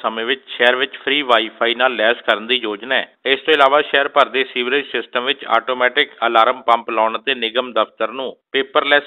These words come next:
ਬਣਾਉਣ ਦੀ ਯੋਜਨਾ ਹੈ। ਇਹਨਾਂ ਸਾਰੀਆਂ ਹਾਈਟੈਕ ਸੁਵਿਧਾਵਾਂ ਦੀ ਯੋਜਨਾ ਬਣਾ ਲਈ ਗਈ ਹੈ। ਅਗਲੀ ਹਾਊਸ ਮੀਟਿੰਗ ਵਿੱਚ ਇਹਨਾਂ ਦਾ ਪ੍ਰਪੋਜ਼ਲ ਪੇਸ਼ ਕੀਤਾ ਜਾਏਗਾ। ਪੰਜਾਬ ਵਿੱਚ ਹੋਏ ਟਾਰਗੇਟਿੰਗ ਕਿਲਿੰਗ ਮਾਮਲੇ ਦੀ ਜਾਂਚ ਕਰ ਰਹੀ ਕੌਮੀ ਜਾਂਚ ਏਜੰਸੀ ਦੀ ਰਿਮਾਂਡ ਤੇ ਚੱਲ ਰਹੇ ਕਥਿਤ ਦੋਸ਼ੀਆਂ ਨੂੰ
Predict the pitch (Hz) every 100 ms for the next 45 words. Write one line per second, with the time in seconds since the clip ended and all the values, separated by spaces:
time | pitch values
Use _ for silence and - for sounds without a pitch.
0 | 127 123 120 120 120 110 110 139 135 135
1 | 135 127 120 139 135 120 110 127 127 -
2 | 127 117 107 117 131 113 107 123 123 110
3 | 107 107 104 113 127 135 - _ - 123
4 | 143 143 131 127 123 110 117 139 - 131
5 | 131 131 135 120 120 117 127 139 - -
6 | 123 120 - 113 113 110 110 131 131 -
7 | - - 131 131 135 156 - 151 151 139
8 | 123 123 131 151 139 143 - 123 135 127
9 | 110 113 120 131 113 107 113 - 113 113
10 | 135 - 117 135 117 110 113 - 113 110
11 | 104 - 120 127 110 107 107 127 123 110
12 | 104 113 120 - 135 127 156 123 110 -
13 | 127 147 139